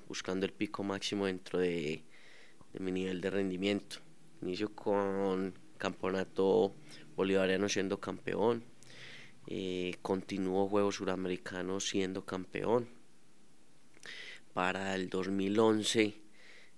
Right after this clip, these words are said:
eh, lastimosamente tengo un freno dentro de mi carrera por una lesión.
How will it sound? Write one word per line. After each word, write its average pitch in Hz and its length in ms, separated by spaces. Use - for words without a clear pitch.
eh, 90 480
lastimosamente 98 1400
tengo 98 260
un 101 120
freno 95 320
dentro 95 320
de 95 60
mi 92 80
carrera 92 600
por 90 420
una 92 220
lesión. 98 560